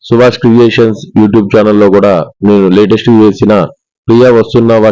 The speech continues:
షార్ట్ ఫిల్మ్ చేశాను ఫ్రెండ్స్. అది కూడా, ఆ, ఇది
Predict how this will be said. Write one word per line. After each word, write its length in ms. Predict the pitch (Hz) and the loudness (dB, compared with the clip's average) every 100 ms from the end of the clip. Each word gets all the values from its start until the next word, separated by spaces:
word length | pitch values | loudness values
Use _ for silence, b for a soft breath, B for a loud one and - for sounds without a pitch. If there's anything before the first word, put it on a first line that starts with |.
| - | 0
షార్ట్ 200 | 98 95 | -2 0
ఫిల్మ్ 200 | 104 98 | 0 0
చేశాను 260 | 95 98 92 | 0 0 0
ఫ్రెండ్స్. 240 | 95 101 - - _ _ - | 0 -2 -6 -20 _ _ -6
అది 120 | 101 110 | -2 2
కూడా, 160 | 117 117 - - _ _ - 95 | 2 2 -2 -8 _ _ -2 0
ఆ, 40 | 98 95 95 90 87 | 2 0 0 0 -2
ఇది 100 | 98 | -4